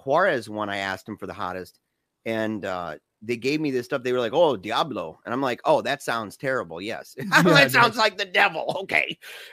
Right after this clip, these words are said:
Speaker 1: And so it was like, habanero, uh, uh, smothered in habanero sauce, you know, cooked and stewed in habanero,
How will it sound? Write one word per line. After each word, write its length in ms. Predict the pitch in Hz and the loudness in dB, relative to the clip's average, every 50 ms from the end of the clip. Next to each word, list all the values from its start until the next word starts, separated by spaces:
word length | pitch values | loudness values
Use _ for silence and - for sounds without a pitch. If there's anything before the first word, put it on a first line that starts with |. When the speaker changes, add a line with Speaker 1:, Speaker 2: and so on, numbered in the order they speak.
| - - | 0 4
Speaker 1:
And 140 | 202 214 - | 4 4 6
so 280 | - 190 180 165 143 - _ _ _ _ - | 6 4 4 4 0 -4 _ _ _ _ -2
it 120 | 220 233 | -2 -2
was 200 | 240 247 196 - | -2 -2 -2 0
like, 380 | 208 202 190 185 180 - - - _ _ _ _ _ _ _ _ - | 0 2 2 2 0 -4 -8 -20 _ _ _ _ _ _ _ _ -6
habanero, 1160 | - 185 208 196 190 202 196 185 180 180 175 175 175 175 170 170 165 170 165 165 160 160 156 143 - 147 - _ 160 151 - - | -2 0 2 2 2 2 2 2 2 2 4 4 4 4 4 2 2 0 0 -2 -4 -6 -10 -12 -14 -16 -14 _ -10 -10 -4 -2
uh, 300 | 165 156 143 139 120 117 113 _ _ _ _ _ _ - | 0 2 2 2 0 0 -4 _ _ _ _ _ _ -12
uh, 460 | 107 101 98 95 95 98 95 98 101 - - | -8 -6 -6 -4 -4 -4 -6 -6 -8 -8 -10
smothered 540 | - - - 165 175 165 165 165 165 156 151 | -12 -8 -2 2 2 2 4 2 0 0 0
in 100 | 151 143 | 0 0
habanero 760 | 127 135 143 156 151 147 147 147 147 147 147 151 151 151 143 | 0 2 2 2 2 0 0 0 0 0 0 0 0 -2 -2
sauce, 800 | - - 156 143 143 139 139 139 139 135 135 - - - - - | -2 0 0 2 2 2 2 0 0 -2 -4 -8 -14 -16 -16 -10
you 120 | - 147 131 | -8 -6 -4
know, 380 | 123 123 120 120 117 113 104 123 - _ | -4 -4 -4 -4 -6 -8 -10 -14 -18 _
cooked 380 | - - 170 156 156 151 _ - | -2 0 2 2 2 0 _ -6
and 140 | 123 127 120 | -6 -6 -6
stewed 380 | - - - 147 147 147 143 | -6 -4 -2 0 0 0 0
in 100 | 135 127 123 | -2 -2 -2
habanero, 1000 | 117 143 143 147 135 135 135 135 135 135 135 135 135 135 131 127 127 123 123 127 | 0 0 -2 0 -2 -4 -4 -4 -4 -4 -2 -2 -2 -2 -2 -2 -2 -2 -4 -4